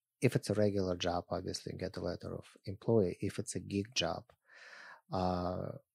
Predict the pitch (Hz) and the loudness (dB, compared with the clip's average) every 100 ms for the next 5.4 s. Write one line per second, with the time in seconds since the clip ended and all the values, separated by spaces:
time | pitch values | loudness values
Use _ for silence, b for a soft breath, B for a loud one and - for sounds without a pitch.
0 | _ _ _ _ _ _ 117 95 98 - | _ _ _ _ _ _ 4 4 2 -2
1 | - 95 95 87 87 - - - - 95 | -2 0 2 2 0 -6 -6 -2 0 0
2 | 90 90 98 - _ _ 98 95 - 90 | -4 -4 -8 -12 _ _ -2 -2 -4 -6
3 | - 98 - 82 92 - - - 90 87 | -6 -6 -6 -8 -8 -8 -8 -2 0 0
4 | 87 - 87 80 92 92 90 120 113 98 | -2 -2 -2 -2 -6 -6 -4 2 2 2
5 | 98 95 95 98 | -2 -4 -4 -6